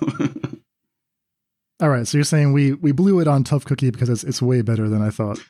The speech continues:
Speaker 1: I don't, I don't think blew it. I just think that that's the one I wanna af-, positively affirm is, like, you guys thought it was cool. I think Lawson said it was, like, a sweet card. I actually think the card's just gonna be really good. I, I just wanna, like, mentally prepare people.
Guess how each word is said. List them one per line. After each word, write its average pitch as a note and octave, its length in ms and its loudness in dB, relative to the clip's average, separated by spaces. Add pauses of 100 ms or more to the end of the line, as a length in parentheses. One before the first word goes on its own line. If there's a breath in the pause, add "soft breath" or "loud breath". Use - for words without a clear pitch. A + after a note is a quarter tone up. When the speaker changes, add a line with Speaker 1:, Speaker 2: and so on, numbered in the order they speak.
Speaker 1:
I F#3+ 80 0
don't, C4 160 2
I G#3 40 2
don't B3+ 120 4
think A3 180 2
blew D3 220 2
it. G#2 160 -2
I B2 100 0
just D#3 180 -4
think F3+ 300 -2 (220)
that A#2 240 -4
that's E3+ 220 0
the G#3 100 0
one F3+ 140 2
I D3 80 2
wanna C#3 280 0
af-, A2 200 -6 (100)
positively B2 480 0
affirm A2+ 460 0
is, F#2+ 100 -2
like, F#2+ 160 -4
you A2+ 100 2
guys A#2+ 220 -2
thought A#2 180 0
it A#2 40 0
was G#2 200 0
cool. A#2 320 -2
I G#2 60 0
think - 240 -2
Lawson G2+ 360 -2
said G#2 200 -4
it G2 40 -2
was, F2+ 360 -4 (300)
like, F#2 120 -4
a F#2+ 60 -2
sweet G2+ 260 -2
card. G#2 300 -2
I A2+ 120 0
actually G#3 200 0
think C3+ 140 0
the - 40 -4
card's G#2+ 160 -2
just G2 120 -6
gonna G2 80 0
be F#2 80 2
really E2 220 0
good. - 220 -8
I, E2+ 120 -4
I G2 100 -4
just G2 140 -4
wanna, G#2+ 160 0
like, F2+ 300 -6
mentally A#2+ 360 0
prepare G#2 340 -2
people. F2 540 -4